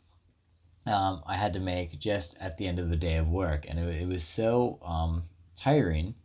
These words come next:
and so difficult, it's so frustrating, you know, not knowing where stuff was in the store, not knowing, uh, what I should buy, not knowing what brands are good.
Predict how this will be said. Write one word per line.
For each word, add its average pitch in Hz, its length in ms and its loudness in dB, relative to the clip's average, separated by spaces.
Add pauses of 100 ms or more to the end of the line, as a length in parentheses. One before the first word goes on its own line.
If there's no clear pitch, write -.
(420)
and 92 140 -6
so 95 140 -2
difficult, 98 400 -2
it's 87 120 -2
so 87 140 -2
frustrating, 95 840 0 (520)
you 92 60 -10
know, 87 160 -2
not 95 300 0
knowing 92 280 0
where 90 100 -4
stuff 85 280 -4
was 85 220 0
in 85 100 0
the 82 80 2
store, 92 720 -2 (140)
not 85 220 -2
knowing, 82 440 0
uh, 78 360 0
what 85 300 -6
I 78 80 0
should 85 180 -2
buy, 85 160 0
not 87 260 -6
knowing 85 240 -2
what 78 220 -2
brands 82 360 0
are 78 80 0
good. 107 640 2